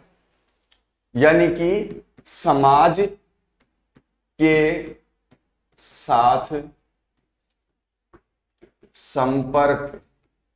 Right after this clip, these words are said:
समाज के साथ संपर्क करने से ही बच्चे का मानसिक विकास होगा।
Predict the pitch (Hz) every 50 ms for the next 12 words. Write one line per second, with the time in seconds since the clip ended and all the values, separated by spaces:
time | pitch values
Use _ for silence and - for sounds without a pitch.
0 | _ _ _ _ - - 180 151 143 147 156 165 185 196 196 196 226 226 220 -
1 | 185 160 165 165 - - 165 143 139 - 180 180 180 - - 160 151 147 160 165
2 | 165 165 170 160 156 151 170 202 262 247 - - - _ _ _ _ _ _ _
3 | _ - 117 117 156 175 175 175 - 220 202 208 202 202 190 185 208 240 - -
4 | - - - - _ - 143 156 185 202 226 226 196 - 233 220 220 175 170 170
5 | 165 151 151 151 - - 107 104 98 101 92